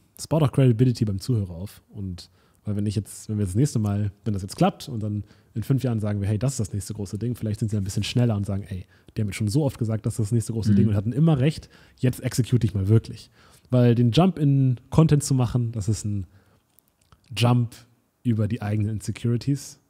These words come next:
Speaker 1: Und das hat bei
Speaker 2: Ja.
Speaker 1: uns drei Jahre gedauert. Dementsprechend verstehe ich's, wenn es lange dauert. Aber es gab nie eine bessere Zeit, als es jetzt zu machen. Und ja, wir laden jeden dazu ein, auch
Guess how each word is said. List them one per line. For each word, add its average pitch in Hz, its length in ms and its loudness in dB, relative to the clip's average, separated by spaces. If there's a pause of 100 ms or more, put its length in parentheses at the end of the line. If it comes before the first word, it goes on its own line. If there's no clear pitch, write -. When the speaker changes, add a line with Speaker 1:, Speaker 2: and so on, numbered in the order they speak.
Speaker 1:
Und 104 200 -8
das - 280 -8 (480)
hat 117 220 -6
bei 98 380 -2 (400)
Speaker 2:
Ja. 104 80 -4
Speaker 1:
uns 175 340 4
drei 107 180 2
Jahre 139 300 2
gedauert. 180 500 -4 (1080)
Dementsprechend 110 440 0
verstehe 117 340 0
ich's, 110 220 -6
wenn 104 120 -4
es - 340 -8
lange 120 280 0
dauert. 127 360 0 (960)
Aber 104 480 -2
es - 220 -12
gab 101 200 0
nie 113 200 6
eine 104 100 4
bessere 95 300 -6
Zeit, - 460 -8
als - 160 -8
es 98 80 -8
jetzt 98 200 -6
zu - 80 -4
machen. 101 320 -4 (480)
Und 95 720 -6 (440)
ja, - 160 -8 (280)
wir 101 80 -6
laden 95 220 -4
jeden 101 200 -2
dazu 98 240 -8
ein, 98 340 -6 (680)
auch 123 320 -2